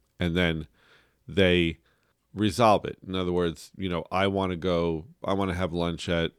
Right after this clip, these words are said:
an Italian restaurant and you wanna have lunch at a Mexican restaurant. That's not a conflict. We're not fighting. The fight comes in when I say, "You know, really, come on, you know, I don't really like Italian food and I wanna go." And then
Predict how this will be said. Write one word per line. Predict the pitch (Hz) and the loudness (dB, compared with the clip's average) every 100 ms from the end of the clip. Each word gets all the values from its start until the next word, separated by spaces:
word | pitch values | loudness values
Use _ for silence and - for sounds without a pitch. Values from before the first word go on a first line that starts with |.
| _ | _
an | 85 | -6
Italian | 85 - 92 80 | -4 -2 0 0
restaurant | 73 71 - 67 - | -2 -6 -6 -6 -6
and | 78 78 | -6 -4
you | 85 95 | 0 2
wanna | 90 87 82 | 2 0 0
have | 85 | -2
lunch | 82 80 76 | -2 -4 -4
at | 80 80 | -2 -2
a | 76 | 0
Mexican | 95 95 - 78 | -2 -2 -4 -8
restaurant. | 78 - - - - | -6 -6 -8 -10 -4
That's | - 104 - | 0 0 2
not | 107 87 | 0 0
a | 73 | -2
conflict. | - 101 95 - 65 82 | -4 0 0 0 -4 -4
We're | 82 | -2
not | 80 76 | -2 -4
fighting. | - 98 90 - - _ _ _ _ _ _ - | 0 2 2 0 -10 _ _ _ _ _ _ -4
The | 98 | -4
fight | - 135 180 180 | 2 4 4 2
comes | 101 82 76 | -6 -6 -4
in | 78 73 73 _ _ | -6 -6 -8 _ _
when | 87 87 | -4 -2
I | 85 90 | 0 -2
say, | - 92 87 78 - _ _ _ _ _ _ | -2 0 0 -2 -8 _ _ _ _ _ _
"You | 139 | 2
know, | 135 | 4
really, | 117 139 139 135 - | 6 6 6 4 -2
come | - 117 | -4 0
on, | 101 78 80 | 0 0 -6
you | 98 101 | -6 -2
know, | 104 104 | 2 2
I | |
don't | 98 101 | 2 0
really | 98 95 | 2 2
like | 92 90 | 2 -2
Italian | - 98 92 87 | -4 -2 0 -2
food | - 101 95 95 - | -2 2 2 2 -2
and | 87 | -6
I | 85 | -2
wanna | 85 85 85 | -2 -2 -2
go." | 90 87 87 | 0 0 0
And | 87 87 | -2 -2
then | 90 90 | -2 -2